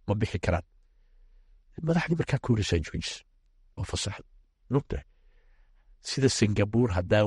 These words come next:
wasiir maxkamad la geyn oo xilka laga qaadin, agaasimo maskiin ah iyo, waa fiican tahay, bilow fiican waaye, ma dhahayo, agaasimo tuug ma noqonayo, ma dhahayo. Waa in la xiraa nin kasta oo musuq maasuq galay.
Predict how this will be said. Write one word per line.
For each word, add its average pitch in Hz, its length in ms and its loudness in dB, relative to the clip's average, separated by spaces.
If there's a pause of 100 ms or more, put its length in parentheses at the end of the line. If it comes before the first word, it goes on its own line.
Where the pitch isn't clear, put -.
wasiir 113 440 2 (460)
maxkamad - 440 0
la 104 80 4
geyn 90 240 -2 (680)
oo 92 80 2
xilka - 340 -2
laga 113 160 6
qaadin, 85 340 0 (760)
agaasimo 104 420 2
maskiin 139 460 0
ah 80 180 2
iyo, 92 360 -2
waa 202 140 -2
fiican - 280 -2
tahay, - 160 0
bilow 139 200 4
fiican 113 340 0
waaye, 98 220 0 (440)
ma 120 80 4
dhahayo, 95 440 2 (220)
agaasimo 107 380 0
tuug 120 280 -4
ma 113 100 2
noqonayo, 104 440 2
ma 95 100 -2
dhahayo. 82 360 0 (480)
Waa - 180 0
in 135 100 2
la 127 60 6
xiraa 107 280 4
nin 107 120 0
kasta - 320 -4
oo 98 300 -2
musuq - 220 -10
maasuq 98 320 0 (320)
galay. 92 240 4